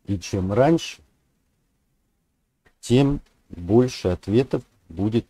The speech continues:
в следующем видео. Поэтому, надеюсь, вам это всё понравится.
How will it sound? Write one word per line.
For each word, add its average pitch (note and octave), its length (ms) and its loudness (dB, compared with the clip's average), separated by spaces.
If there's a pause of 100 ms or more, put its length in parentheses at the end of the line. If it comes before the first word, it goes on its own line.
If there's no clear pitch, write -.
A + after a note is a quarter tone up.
(320)
в - 40 -20
следующем F#2 580 -2
видео. D2 380 -12 (1500)
Поэтому, F2+ 600 0 (920)
надеюсь, G2+ 680 2 (1300)
вам G2 300 2
это F2 220 -2
всё F2 220 -4
понравится. E2+ 760 -2